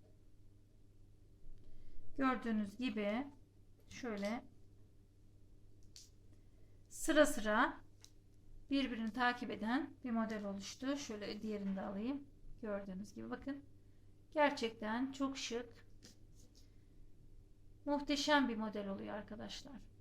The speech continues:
Modelim bu şekilde. Kenarına da istediğiniz herhangi bir modeli yapabilirsiniz arkadaşlar. Şöyle göstereyim ben sizlere bir tane model.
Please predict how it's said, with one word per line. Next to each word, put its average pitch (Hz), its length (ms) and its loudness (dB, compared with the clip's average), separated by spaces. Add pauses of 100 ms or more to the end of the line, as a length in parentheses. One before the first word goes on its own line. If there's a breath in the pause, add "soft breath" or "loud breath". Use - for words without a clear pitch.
(3250 soft breath)
Modelim 359 380 6
bu 339 60 6
şekilde. 233 680 4 (680)
Kenarına 349 560 8
da 233 280 6
istediğiniz 285 560 4
herhangi 311 460 8
bir 254 100 4
modeli 262 340 6
yapabilirsiniz 285 760 4
arkadaşlar. 214 720 2 (880 soft breath)
Şöyle 277 320 2
göstereyim 226 600 2
ben 214 140 2
sizlere 226 500 -2
bir 269 100 -4
tane 220 280 -2
model. 226 440 -2